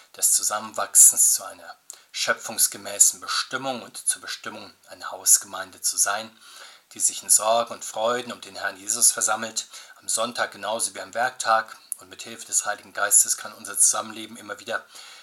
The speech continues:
ein Abbild der Liebe des Herrn Jesus sein, sodass in der Familie einer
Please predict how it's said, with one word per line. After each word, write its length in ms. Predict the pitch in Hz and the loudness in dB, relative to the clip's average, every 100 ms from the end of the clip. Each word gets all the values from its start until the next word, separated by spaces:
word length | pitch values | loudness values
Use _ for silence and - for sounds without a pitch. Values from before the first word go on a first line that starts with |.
| _ _ | _ _
ein 200 | - - | -16 -6
Abbild 540 | 101 - 104 95 - | -6 -6 -12 -6 -6
der 80 | 101 | -6
Liebe 240 | 95 98 95 | -14 -16 0
des 220 | 92 - | 4 4
Herrn 160 | 98 92 | 2 -8
Jesus 380 | 131 - - | 0 2 4
sein, 200 | - 135 | 4 2
sodass 420 | 123 - 110 - - - - | 0 4 6 6 2 -20 -20
in 120 | - 160 | -16 -12
der 100 | 160 | -8
Familie 420 | 151 143 131 127 | -8 -8 -8 -2
einer 480 | 127 135 143 127 | -2 -2 -4 -6